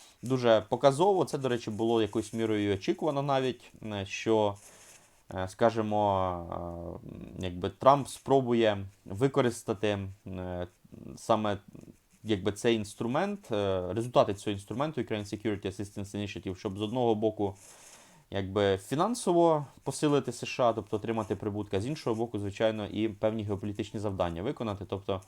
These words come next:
цікаво насправді відбувається, що з одного боку є ця ініціатива,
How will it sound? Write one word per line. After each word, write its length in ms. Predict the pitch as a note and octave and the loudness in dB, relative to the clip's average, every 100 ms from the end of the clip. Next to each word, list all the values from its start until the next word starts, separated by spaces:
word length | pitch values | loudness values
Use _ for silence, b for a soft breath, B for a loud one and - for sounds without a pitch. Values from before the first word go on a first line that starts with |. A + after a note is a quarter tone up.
| B B B B B B | B B B B B B
цікаво 460 | - D3 C3+ A2 G2+ | -10 8 10 10 4
насправді 480 | G2+ - G2 G2 G2 | 0 0 2 2 -2
відбувається, 580 | G2+ G#2 C3+ G3+ F#3+ | -4 0 0 0 -2
що 160 | A#2+ A2+ | -4 -2
з 40 | |
одного 340 | G#2+ G2 C#3+ B2+ | -2 -2 -2 0
боку 280 | A#2 A#2+ A2 | -2 -2 -2
є 220 | G#2 G#2+ | 0 -2
ця 180 | G#2 G#2 | -2 -4
ініціатива, 760 | G2+ G2 A2+ - G3 G3 C#3+ | -4 -4 -4 0 0 2 0